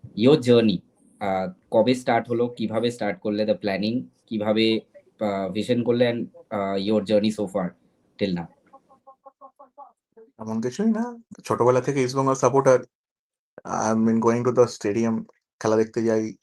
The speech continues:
Speaker 2: দু হাজার দুই থেকে। এ, প্রথম যে বছরে খেলা দেখতে শুরু করি তখন মাত্র আট ন বছর বয়স, সে বছরই পাঁচটা ট্রফি জিতি। জাতীয় লিগ, তারপরের বছরই আসিয়ান।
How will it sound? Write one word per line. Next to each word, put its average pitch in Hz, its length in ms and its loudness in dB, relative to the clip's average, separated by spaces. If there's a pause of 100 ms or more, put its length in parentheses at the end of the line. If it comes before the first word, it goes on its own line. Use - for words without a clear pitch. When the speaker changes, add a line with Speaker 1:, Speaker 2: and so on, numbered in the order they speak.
(140)
Speaker 2:
দু 110 60 4
হাজার 110 180 4
দুই 117 200 0
থেকে। 110 260 -2 (680)
এ, 104 100 -8 (120)
প্রথম 113 520 -2 (200)
যে 117 100 2
বছরে 120 300 4
খেলা 117 200 4
দেখতে 120 220 0
শুরু 120 240 -2
করি 123 300 0
তখন 110 260 -2
মাত্র 107 440 -4
আট 101 200 -8
ন 110 100 0
বছর 110 240 -2
বয়স, 120 380 0 (500)
সে 110 140 0
বছরই 117 300 2 (120)
পাঁচটা 117 520 4 (140)
ট্রফি 117 220 2
জিতি। 123 420 -2 (2000)
জাতীয় 123 360 6
লিগ, 131 240 2 (920)
তারপরের 117 380 6
বছরই 131 300 6
আসিয়ান। 117 480 2